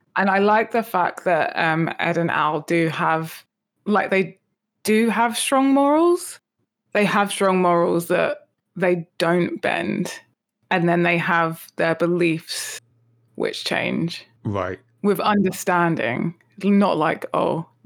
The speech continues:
Speaker 1: oh, we're just gonna change it." It's like, "Oh, we now understand more. Um, things aren't as we thought we believed they were."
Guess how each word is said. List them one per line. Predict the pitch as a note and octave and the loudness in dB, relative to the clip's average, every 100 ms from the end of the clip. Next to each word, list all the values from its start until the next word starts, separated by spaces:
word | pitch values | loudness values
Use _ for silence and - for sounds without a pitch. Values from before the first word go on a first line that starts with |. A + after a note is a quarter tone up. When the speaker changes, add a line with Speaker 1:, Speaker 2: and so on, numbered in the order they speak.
| A3 - - | -14 -8 -2
Speaker 1:
oh, | |
we're | F#3 | 0
just | F#3+ G3+ | 0 0
gonna | G#3 G#3 | 2 2
change | A3+ A3 G#3 | 2 2 2
it." | - D#3+ | 2 0
It's | D3+ | 0
like, | F3+ - | -2 0
"Oh, | F#3 F3 | 2 4
we | F3 | 4
now | F3+ E3+ | 2 2
understand | F#3 F3+ F3+ G#3 G#3 G3+ | 2 0 0 2 4 4
more. | F3 D#3+ D3+ C#3+ E3+ - _ _ - | 2 0 0 0 -4 -14 _ _ -4
Um, | C#3+ C#3+ B2+ - | 0 0 0 -4
things | - F3 E3 D#3 | -6 -2 -2 0
aren't | D3+ D3 - _ - | -2 -4 -8 _ -4
as | D#3+ D3 | -4 -4
we | D#3+ D#3 D3+ - | -4 -4 -4 -6
thought | - D#3+ F3 - G#3 _ _ _ - | -4 -2 -2 -6 -14 _ _ _ -6
we | D#3+ | -4
believed | E3 G3 B3 G3+ | 0 0 0 0
they | D3 | -2
were." | D3+ D3 D3+ | -2 -2 -4